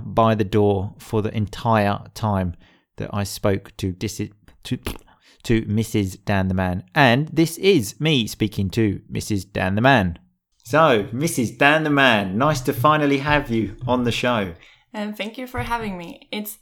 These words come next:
Speaker 2: actually not my name, though.
Speaker 1: Oh, really? It's not Missus Dan the Man?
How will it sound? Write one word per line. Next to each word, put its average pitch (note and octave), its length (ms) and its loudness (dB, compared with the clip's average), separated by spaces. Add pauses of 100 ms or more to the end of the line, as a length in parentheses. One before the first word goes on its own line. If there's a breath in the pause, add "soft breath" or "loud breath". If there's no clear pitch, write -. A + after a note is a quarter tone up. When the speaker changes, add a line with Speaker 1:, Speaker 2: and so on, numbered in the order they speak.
Speaker 2:
actually G#3 440 -12
not G3 260 -10
my G3 160 -8
name, F#3+ 480 -14
though. D3+ 320 -18
Speaker 1:
Oh, E3 120 -8
really? A#3+ 420 0
It's A#2 120 -8
not F3+ 380 -4
Missus F#3+ 320 -6
Dan E3 260 -4
the E3+ 80 -6
Man? F3 280 -6